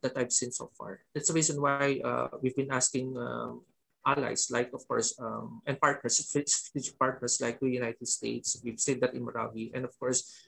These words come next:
uh, Australia is helping us also, uh, on counterterrorism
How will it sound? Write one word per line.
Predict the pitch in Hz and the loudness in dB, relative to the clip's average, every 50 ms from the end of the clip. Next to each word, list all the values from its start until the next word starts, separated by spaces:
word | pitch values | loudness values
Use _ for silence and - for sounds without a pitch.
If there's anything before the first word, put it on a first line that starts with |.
| _ - | _ -2
uh, | 123 120 127 131 | 0 0 0 2
Australia | 127 - - 147 139 139 143 127 | 2 2 2 4 4 4 4 4
is | 120 - - | 4 2 2
helping | - 123 120 120 - 123 120 | 2 0 0 0 -4 -6 -4
us | 117 - | -4 -6
also, | - 123 113 113 - - 113 113 117 - _ _ _ _ _ - | -4 -4 -4 -4 -4 -4 -4 -6 -6 -8 _ _ _ _ _ -8
uh, | - 117 110 110 - - | -4 -2 -2 -2 -2 -2
on | 135 123 | -2 -2
counterterrorism | 123 - 131 117 123 - 120 120 - 120 117 117 120 113 107 - - - - | 0 2 2 2 4 2 0 0 0 -6 -6 -4 -4 -6 -6 -6 -8 -10 -12